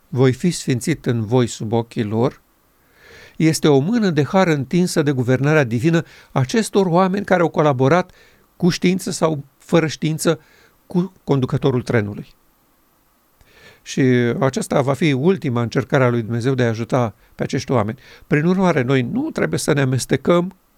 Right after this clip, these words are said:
în această bătălie împotriva cărnii și sângelui. Pentru că aceste persoane, acești oameni care sunt scumpi și dragi Creatorului,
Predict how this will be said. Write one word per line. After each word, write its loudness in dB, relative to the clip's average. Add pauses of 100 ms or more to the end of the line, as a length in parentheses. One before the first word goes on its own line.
(340)
în 0
această 0
bătălie 2
împotriva -2
cărnii 0
și -6
sângelui. -4 (760)
Pentru -2
că 0
aceste 0 (140)
persoane, 0 (360)
acești 0
oameni 2
care 2
sunt 0
scumpi -2
și -4
dragi -2 (200)
Creatorului, 0